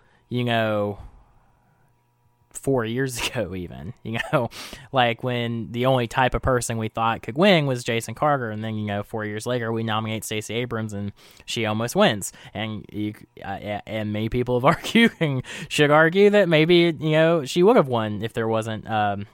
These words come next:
you know, voter suppression in the state like we have. So, yeah, I mean, you know, the, the party's changing, and I, it's gonna be very interesting to watch for anyone who cares about Georgia politics. And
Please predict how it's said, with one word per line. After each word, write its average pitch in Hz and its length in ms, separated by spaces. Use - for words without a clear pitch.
you 113 100
know, 104 100
voter 107 240
suppression - 500
in 98 60
the 95 60
state 101 280
like 101 200
we 101 80
have. 92 300
So, 113 340
yeah, 185 180
I 123 140
mean, 147 280
you 143 140
know, 127 80
the, 127 80
the 127 120
party's 175 380
changing, 107 500
and 113 380
I, 113 300
it's 135 180
gonna 156 160
be 135 120
very 123 260
interesting 113 440
to 98 60
watch 104 300
for 98 180
anyone 104 380
who 101 420
cares 107 320
about 98 240
Georgia 101 200
politics. 98 600
And 85 180